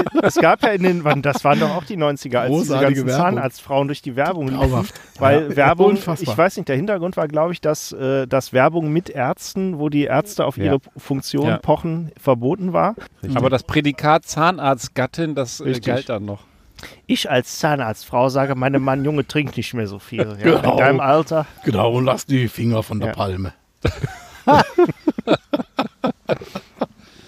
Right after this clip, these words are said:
Speaker 4: Also um mal, äh, hier wieder
Speaker 1: <laughs>
Speaker 4: zum was seri-, zu, zum was Seriösen zum Kommen. Äh, das Öljus-Lager schmeckt gar nicht schlecht.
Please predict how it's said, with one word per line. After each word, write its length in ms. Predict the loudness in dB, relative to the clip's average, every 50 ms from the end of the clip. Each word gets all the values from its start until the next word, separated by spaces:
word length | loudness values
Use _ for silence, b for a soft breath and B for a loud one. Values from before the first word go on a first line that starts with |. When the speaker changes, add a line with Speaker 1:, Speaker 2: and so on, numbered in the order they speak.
| B B B B B B B B B B -6 -4 -4 -4 -4 -6 -8 -12 -18 B B B B -8
Speaker 4:
Also 220 | -4 -4 -2 -2
um 120 | -2 0 0
mal, 140 | 0 0 -2 -4 -10 -12 _ -6
äh, 120 | -6 -6 -6 -6
hier 240 | -6 0 0 2 2
wieder 280 | 2 2 2 2 2 0
Speaker 1:
<laughs> 0 |
Speaker 4:
zum 320 | 2 0 2 2 2 2
was 220 | 2 2 0 0
seri-, 260 | -2 -2 -2 -2 -4 -10
zu, 160 | -8 -6 -4 -4 -4 -4 -2
zum 220 | -2 0 2 2
was 120 | 2 2 2
Seriösen 720 | 0 0 0 0 0 2 2 2 2 2 0 -2 -4 -4
zum 220 | -4 -4 -6 -4
Kommen. 440 | -2 -2 0 0 -2 -4 -4 -6 -12 -14 -14
Äh, 180 | -12 -12 -12 -12 -10
das 240 | -10 -10 -10 -8 -4 -2
Öljus-Lager 960 | 0 2 2 2 2 2 2 0 0 -2 -2 0 2 2 2 2 0 -2 -4
schmeckt 380 | -4 -4 -4 -4 -4 -4 _
gar 160 | -4 -4 -2 -2
nicht 220 | -4 -6 -8 -10
schlecht. 540 | -14 -14 -14 -14 -14 -14 -18 -20 -20 -20